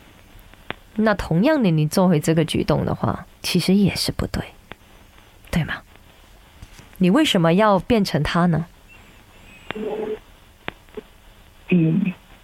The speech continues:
Speaker 1: 你明明不是一个这样的人，你为什么要变成他呢？我叫你捍卫自己，保护自己，不代表你要变成他。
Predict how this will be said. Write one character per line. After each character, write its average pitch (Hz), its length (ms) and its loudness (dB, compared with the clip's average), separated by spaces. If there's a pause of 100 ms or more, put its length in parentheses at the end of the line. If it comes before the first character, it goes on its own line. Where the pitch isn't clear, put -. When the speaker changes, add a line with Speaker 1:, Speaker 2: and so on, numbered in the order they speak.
Speaker 1:
你 208 120 2
明 220 180 4
明 269 120 2
不 247 120 4
是 269 180 2
一 262 80 4
个 247 80 4
这 214 100 2
样 240 140 4
的 175 100 4
人， 165 220 4
你 175 60 4
为 269 140 2
什 226 160 0
么 160 100 4
要 185 40 4
变 - 220 2
成 - 160 -2
他 139 220 -2
呢？ 151 160 -4 (4000)
我 214 100 4
叫 381 180 2
你 226 140 2
捍 277 220 0
卫 262 180 2
自 220 180 0
己， 131 360 -2
保 170 140 2
护 254 200 2
自 226 180 2
己， - 260 -4 (920)
不 233 120 4
代 247 200 2
表 160 300 0 (280)
你 208 140 4
要 214 120 2
变 185 360 0
成 - 300 -4
他。 147 400 -4